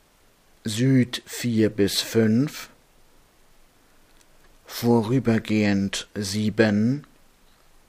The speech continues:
später Südwest drehend. Viking, Süd um fünf,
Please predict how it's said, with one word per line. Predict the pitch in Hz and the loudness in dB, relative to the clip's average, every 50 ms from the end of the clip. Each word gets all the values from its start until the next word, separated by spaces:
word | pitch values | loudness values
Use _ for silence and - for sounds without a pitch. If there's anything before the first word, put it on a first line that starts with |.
| _ _ _ - - _ _ - - _ - - - _ _ _ - _ _ _ - - - - - | _ _ _ -20 -20 _ _ -20 -20 _ -20 -20 -20 _ _ _ -20 _ _ _ -20 -20 -20 -12 -10
später | - - - - 110 110 110 110 - - 127 127 131 131 - - | -10 -4 0 2 2 2 2 0 0 2 2 2 2 0 -2 -6
Südwest | - - - 131 143 151 156 151 - - - - 104 95 92 - - - - - - - | -6 -4 0 2 2 2 2 2 0 -4 0 2 2 2 2 0 -6 -8 -12 -14 -8 -4
drehend. | - 110 110 113 107 98 87 85 78 67 - - - - - _ _ _ - - _ _ _ - - - _ - _ - - - - _ _ - - - _ - - _ _ _ _ - _ _ - - _ | -2 0 2 4 4 2 2 0 -2 -6 -10 -14 -18 -18 -20 _ _ _ -20 -20 _ _ _ -20 -20 -20 _ -20 _ -20 -20 -20 -20 _ _ -20 -20 -20 _ -20 -20 _ _ _ _ -20 _ _ -20 -14 _
Viking, | - 110 107 101 101 95 - - - 107 98 101 107 120 143 160 - _ _ _ _ _ _ - - - - _ _ _ _ _ _ - - _ _ _ _ _ - | -2 0 2 2 0 0 -2 -2 0 0 2 2 2 0 -2 -4 -8 _ _ _ _ _ _ -20 -20 -20 -20 _ _ _ _ _ _ -20 -20 _ _ _ _ _ -10
Süd | 110 110 123 135 127 - - | -4 0 2 2 2 2 2
um | - 110 104 107 | 0 0 0 -2
fünf, | 101 - - 113 113 110 113 123 135 - - - - | -4 -2 2 2 4 4 4 2 0 -2 -6 -14 -20